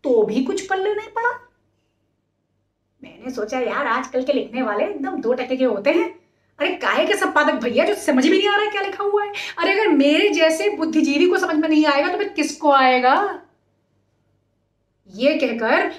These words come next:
मैं दिन का अखबार फेंकने वाला था, उसको समेट कर लपेट कर रखने वाला था वापस, कि अचानक मेरी जो नजर थी, मेरी नजर एक पंक्ति पर पड़ी।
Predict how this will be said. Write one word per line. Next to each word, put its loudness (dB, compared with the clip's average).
मैं -2
दिन 2
का 6
अखबार 0
फेंकने 2
वाला 2
था, 0
उसको 0
समेट 0
कर -2
लपेट 0
कर 2
रखने 0
वाला 2
था 2
वापस, 0
कि -6
अचानक -2
मेरी -2
जो 2
नजर 2
थी, -2
मेरी 0
नजर 0
एक 0
पंक्ति -2
पर -2
पड़ी। -4